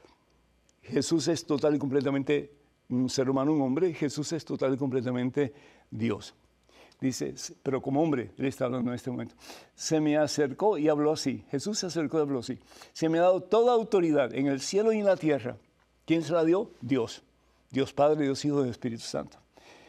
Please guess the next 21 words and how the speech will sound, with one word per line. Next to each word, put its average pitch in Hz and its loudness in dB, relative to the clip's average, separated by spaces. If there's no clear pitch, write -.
"Vayan 190 4
pues 185 2
y 151 2
hagan 165 2
de 151 2
todos 262 0
los 254 -2
pueblos 202 0
a 185 -2
mis 170 -4
discípulos". 135 -8
Le 139 -2
transfiere 180 0
esa 170 0
autoridad. 135 0
"Bautícenos 185 2
en 160 0
el 151 4
nombre 165 2
del 127 2
Padre", 254 2